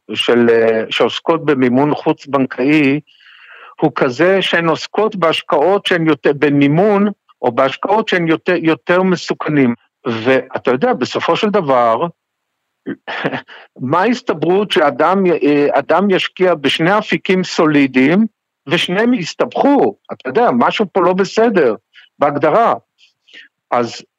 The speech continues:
ה-, ההסתבכות הזאת, אנחנו יכולים להגיד בדיעבד, של ההשקעות של ישראל, נבעה מזה שמדובר ב-,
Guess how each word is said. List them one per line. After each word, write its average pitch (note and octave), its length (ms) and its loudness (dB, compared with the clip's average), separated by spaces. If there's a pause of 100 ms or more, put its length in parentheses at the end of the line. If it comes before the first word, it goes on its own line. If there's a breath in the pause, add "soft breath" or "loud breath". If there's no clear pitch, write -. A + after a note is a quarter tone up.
(640)
ה-, B2+ 540 0
ההסתבכות C3+ 1300 -2
הזאת, C3 320 0
אנחנו B2+ 340 0
יכולים E3+ 400 0
להגיד D3+ 320 0 (100)
בדיעבד, C#3 640 0 (360 loud breath)
של F#3+ 380 2
ההשקעות D#3 800 0
של D#3+ 160 -4
ישראל, C#3+ 680 0 (640 soft breath)
נבעה E3+ 520 0
מזה C3+ 420 0
שמדובר D3+ 840 -2
ב-, F3+ 200 0